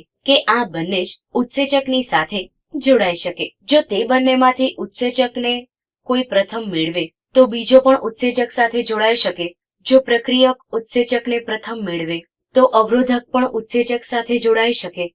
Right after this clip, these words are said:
જો અવરોધક સૌ પ્રથમ જોડાય તો પ્રક્રિયક પણ જોડાઈ શકે. પરંતુ તમને અહીં કોઈ ઉદ્દીપ્ત પ્રક્રિયા જોવા મળશે નહીં. હવે તમારી પાસે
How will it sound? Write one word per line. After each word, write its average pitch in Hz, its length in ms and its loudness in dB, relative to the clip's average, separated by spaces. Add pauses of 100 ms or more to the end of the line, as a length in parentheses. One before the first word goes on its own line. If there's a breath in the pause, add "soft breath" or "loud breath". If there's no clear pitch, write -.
(420)
જો 311 140 4
અવરોધક 202 560 0
સૌ 262 220 4
પ્રથમ 262 400 2
જોડાય 254 420 2 (340)
તો 285 100 0
પ્રક્રિયક 220 640 -2
પણ 220 200 -4 (240)
જોડાઈ 247 360 0
શકે. - 300 -2 (640)
પરંતુ 294 420 6
તમને 214 360 0
અહીં 240 300 0
કોઈ 262 320 4
ઉદ્દીપ્ત 190 440 -6 (120)
પ્રક્રિયા 254 520 -2
જોવા 240 220 0
મળશે 247 360 0
નહીં. 233 280 -6 (180)
હવે 269 240 6
તમારી 240 400 0
પાસે 254 320 -2